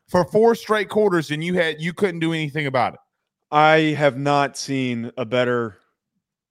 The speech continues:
Speaker 2: quarterback performance. Actually, I can't say that. Joe Burrow's performance in,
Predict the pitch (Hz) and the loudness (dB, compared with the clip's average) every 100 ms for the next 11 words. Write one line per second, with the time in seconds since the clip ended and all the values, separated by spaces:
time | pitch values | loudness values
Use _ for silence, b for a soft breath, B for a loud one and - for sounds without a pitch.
0 | _ - 139 131 123 117 117 127 123 120 | _ -6 -2 2 0 -2 -10 -6 -6 -4
1 | 117 107 - - 165 160 151 147 135 143 | -8 -8 -10 0 2 2 0 -2 -2 -4
2 | 127 - 123 113 113 143 139 127 127 117 | -10 -8 -6 -6 -6 -4 -4 -2 0 0
3 | 110 104 - 120 - 123 113 107 - - | -4 -12 -12 -10 -4 -4 -4 -6 -8 -6
4 | 117 107 | -8 -8